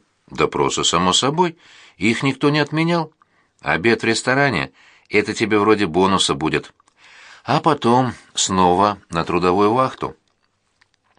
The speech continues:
На утреннем совещании генерал Орлов,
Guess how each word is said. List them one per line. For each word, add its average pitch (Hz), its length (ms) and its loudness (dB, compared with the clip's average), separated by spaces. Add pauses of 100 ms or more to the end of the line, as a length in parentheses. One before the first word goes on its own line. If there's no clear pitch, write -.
(960)
На 90 200 0
утреннем 135 360 0
совещании 92 720 0
генерал 92 440 0
Орлов, 85 500 0